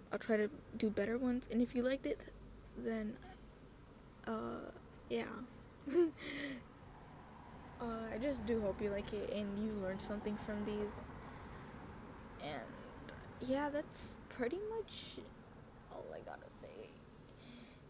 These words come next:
But yeah, thank you if you listened to all of these, or if you just listened to, like, a few of my podcasts. I appreciate that too. Thank you, thank you, gracias very much, thank you very much. This is ear rape. Thank you. Oh, sorry, I pre-,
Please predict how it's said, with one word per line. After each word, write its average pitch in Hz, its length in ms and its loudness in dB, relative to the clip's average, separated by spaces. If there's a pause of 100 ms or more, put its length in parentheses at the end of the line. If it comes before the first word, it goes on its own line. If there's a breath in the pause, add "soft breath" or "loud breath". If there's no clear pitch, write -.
(120)
But 247 120 10
yeah, 233 120 10
thank 233 220 4
you 339 80 10
if 302 80 6
you 254 80 6
listened 233 300 8
to 214 220 4
all 208 200 6
of 208 80 4
these, 208 300 2
or 214 200 8
if 208 120 2
you 220 80 0
just 226 200 6
listened 226 300 2
to, 202 680 0
like, - 200 -4
a 208 60 0
few 214 180 2
of 208 80 4
my 196 80 -2
podcasts. 214 500 -4
I 233 40 6
appreciate 208 460 4
that 208 140 0
too. 208 240 4 (1040 loud breath)
Thank 226 280 0
you, 214 280 2 (160)
thank 220 220 -2
you, 214 180 2
gracias 208 400 2
very 202 300 4
much, 208 360 2 (180)
thank 208 280 12
you 214 60 12
very 202 220 12
much. 202 240 10
This 214 120 8
is 202 140 12
ear 202 180 12
rape. 196 160 12
Thank 196 180 6
you. 208 160 6
Oh, 208 40 6
sorry, - 380 4
I 214 100 6
pre-, - 160 0